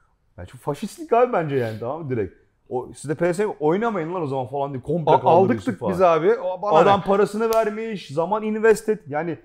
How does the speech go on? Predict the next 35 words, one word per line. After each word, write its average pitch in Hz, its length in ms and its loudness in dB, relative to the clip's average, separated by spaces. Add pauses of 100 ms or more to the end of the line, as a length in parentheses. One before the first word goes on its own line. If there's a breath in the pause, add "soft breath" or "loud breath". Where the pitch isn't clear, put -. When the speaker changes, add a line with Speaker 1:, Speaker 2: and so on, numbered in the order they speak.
(160)
Speaker 1:
para 151 200 2
yatırmış, 247 560 2
zaman 139 380 -2
Speaker 2:
Oynamış. 214 220 2
Speaker 1:
yatırmış, 240 420 0 (120)
o 147 160 -6
topluluk 160 440 -8
toplamış, 220 460 0 (120)
oynuyor 202 400 2
haldır 190 280 2
haldır. 196 300 0 (400)
Adam 180 240 0
akşam 196 380 0
belki 202 300 -2
kurmuş 196 360 -2
saatini, 165 480 0
arkadaşlar 165 400 0
toplanıp 165 380 -6 (200)
hani 139 320 -4 (260 soft breath)
halı 160 240 4
sahaya 156 240 4
sözleşir 151 420 -4
gibi 147 240 -4
adam 147 220 -2
Helldivers'a 151 500 2
girecek 110 360 -2
falan. 208 280 2
Abi 240 80 -2
bakıyor 220 260 4
oyun 226 160 -2
oynayamıyor 139 400 0
falan. 117 240 -4
Niye? 220 220 -4
Ben 196 160 -4
de, 180 100 -8